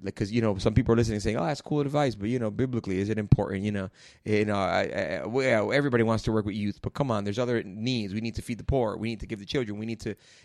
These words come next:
you know, what inspires you? What is there in the Bible, or what has come to your, what comes to your mind? Or what do you think about that you could say, "Man, listen, this is, this is important. It's not just a thing I'm making up out of my mind. It's in Scripture. You should hold on to this."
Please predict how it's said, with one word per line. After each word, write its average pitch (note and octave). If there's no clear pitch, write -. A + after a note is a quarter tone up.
you A#2+
know, A#2
what B2+
inspires A#2+
you? A#2
What A2+
is A#2
there A#2
in G#2+
the G#2
Bible, G#2+
or G#2
what A#2+
has A#2
come A2+
to G#2+
your, G#2+
what G#2+
comes A#2+
to A2+
your G#2+
mind? A2
Or G2+
what G#2+
do A#2+
you A2
think A2+
about G#2+
that A2
you A2
could A2
say, G#2+
"Man, G#2+
listen, G#2+
this A2
is, A2
this G#2+
is G#2
important. F#2
It's G2
not A#2
just -
a G#2+
thing G#2+
I'm G#2
making G#2
up G2+
out G2
of G2
my G2
mind. A2
It's -
in G2
Scripture. G#2
You F#2+
should F#2+
hold F#2+
on F#2
to F2+
this." -